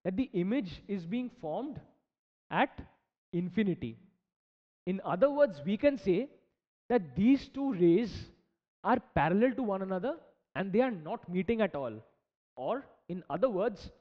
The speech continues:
they are meeting at infinity. So the image is being formed at infinity.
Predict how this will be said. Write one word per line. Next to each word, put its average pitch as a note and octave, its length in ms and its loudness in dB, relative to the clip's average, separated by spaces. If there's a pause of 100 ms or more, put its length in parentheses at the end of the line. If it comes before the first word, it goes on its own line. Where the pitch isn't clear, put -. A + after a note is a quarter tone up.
(380)
they F3+ 120 6
are C4 120 8
meeting A#3+ 520 -2
at A#3 220 -2 (100)
infinity. E3+ 580 -4 (580)
So C4 140 -8
the C#4+ 200 -2
image A3 440 -2 (160)
is F3+ 180 -4
being A3 200 -6
formed G#3+ 420 -8 (220)
at A#3+ 240 0
infinity. D3+ 560 -6